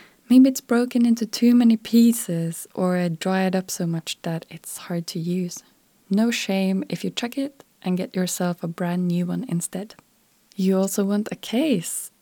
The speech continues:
I have both a soft case and a hard case. The soft case is cheap and light in weight. The hard case protects the cello better and it's heavier to carry, 'cause the lighter the hard cases are, the more expensive they are, unfortunately.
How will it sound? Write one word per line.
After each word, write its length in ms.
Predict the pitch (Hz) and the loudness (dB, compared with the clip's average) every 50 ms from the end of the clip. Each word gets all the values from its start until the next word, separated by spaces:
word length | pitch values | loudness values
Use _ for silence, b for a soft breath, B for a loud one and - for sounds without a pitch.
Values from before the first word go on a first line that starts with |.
| _ _ | _ _
I 120 | - 220 | -2 -2
have 340 | 240 254 - 277 277 285 - | -2 -2 -2 -4 -4 -4 -4
both 480 | - 262 262 269 277 277 285 - - - - | -2 0 0 2 0 -2 -4 -6 -10 -8 -6
a 80 | - 220 | -6 -6
soft 480 | - - - - 262 262 262 - - - | -4 -6 -2 0 0 0 0 -2 -6 -6
case 320 | - 277 277 285 - - | -4 -4 -4 -4 -2 -2
and 120 | 240 240 | 0 0
a 60 | 240 233 | 0 0
hard 260 | 240 226 226 220 - | 0 0 0 -2 -2
case. 520 | - 233 233 233 233 233 - - - - - _ b b b b b b b _ | -2 0 0 0 0 -2 -4 -8 -10 -12 -14 _ b b b b b b b _
The 100 | - 220 | -6 -6
soft 360 | - - - 302 320 - - | -6 -4 -4 -4 -4 -6 -6
case 340 | - 240 226 220 214 - - | -4 -2 0 0 -2 -2 -6
is 160 | 185 - - _ | -8 -10 -10 _
cheap 440 | - - 196 202 214 226 - - - - _ _ _ _ _ _ _ - | -6 -4 -2 -2 -2 -2 -6 -10 -18 -20 _ _ _ _ _ _ _ -8
and 160 | - 190 185 | -4 -4 -2
light 260 | 180 180 180 190 - 254 | -2 -2 -2 -2 0 0
in 120 | 240 233 | 0 2
weight. 420 | 202 180 180 196 254 - - - _ _ _ _ _ _ _ B B B B B B B B B B B B B B B B _ _ _ _ _ _ - | 2 0 -2 -2 -4 -8 -14 -20 _ _ _ _ _ _ _ B B B B B B B B B B B B B B B B _ _ _ _ _ _ -6
The 80 | - 214 | -4 -4
hard 280 | - - 277 302 294 | 0 0 0 0 0
case 320 | - - 277 269 262 262 - | -2 -2 2 2 2 2 0
protects 560 | - - 247 - - 262 262 - - - - | -4 -6 -6 -4 -4 -6 -6 -6 -10 -12 -10
the 140 | - - 202 | -6 -6 -6
cello 280 | - - - 190 180 180 | -6 -4 -4 -4 -4 -2
better 360 | - 180 180 202 240 302 440 - | -2 -2 -2 0 0 -2 -2 0
and 140 | 220 226 233 | 0 0 0
it's 360 | 233 233 - - - - - | 0 -4 -6 -10 -10 -6 -4
heavier 380 | 254 277 294 330 330 330 330 320 | -4 -2 -2 -2 -2 -2 -2 -2
to 160 | - - 233 | -4 -6 -8
carry, 640 | 233 - - - 185 180 175 175 170 170 165 - _ _ _ _ _ - | -8 -8 -8 -6 -4 -4 -4 -4 -4 -6 -8 -10 _ _ _ _ _ -10
'cause 140 | - 196 - | -10 -10 -6
the 160 | - 202 185 | -4 -4 -2
lighter 640 | 185 185 185 185 190 208 240 262 262 - 294 285 269 | -2 -2 -2 -2 -2 -2 -2 -2 -2 -2 0 2 2
the 120 | 254 262 | 0 0
hard 260 | 220 240 240 247 247 | 0 0 -2 -2 -2
cases 380 | - - 262 247 - 254 254 - | 0 0 0 0 -2 -6 -8 -4
are, 240 | 214 190 190 190 190 | -4 -2 -2 -2 -2
the 140 | 185 185 | -2 0
more 320 | 190 196 190 196 202 208 262 | 0 0 0 0 0 0 -2
expensive 840 | 226 226 - - - - _ _ - 202 208 208 - - 180 170 165 | -4 -6 -6 -10 -12 -12 _ _ 0 0 0 0 0 -2 -6 -6 -4
they 180 | 170 165 175 - | -6 -6 -6 -4
are, 240 | 185 180 175 175 170 | -4 -2 -2 -2 -2
unfortunately. 960 | 175 185 180 175 165 - 190 180 - - 185 170 170 170 - 175 165 165 170 | -2 -2 -2 -4 -2 -4 -6 -6 -4 -4 -4 -4 -4 -4 -6 -6 -6 -6 -8